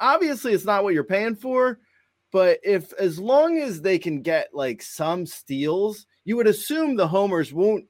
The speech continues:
bottom out completely. So if the homers don't bottom out completely and, you know, they both get, like, you know, some steals, you would hope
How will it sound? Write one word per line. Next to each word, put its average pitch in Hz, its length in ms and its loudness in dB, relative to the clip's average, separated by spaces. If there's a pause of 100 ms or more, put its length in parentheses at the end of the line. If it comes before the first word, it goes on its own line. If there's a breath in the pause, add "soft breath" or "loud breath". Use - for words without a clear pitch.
bottom 147 360 -4
out 139 280 -4 (320)
completely. 131 760 -8 (400)
So 156 260 2
if 147 160 -2
the 180 180 2
homers 247 400 0
don't 202 240 2
bottom 180 300 0
out 151 180 0
completely 135 720 -2
and, 123 460 -6 (340)
you 165 120 -2
know, 147 160 2
they 143 180 0
both 190 460 0
get, 175 260 0
like, 120 400 -2
you 165 140 0
know, 135 160 0
some 220 360 2
steals, 170 760 -2 (260)
you 180 120 -6
would 185 120 4
hope 254 640 0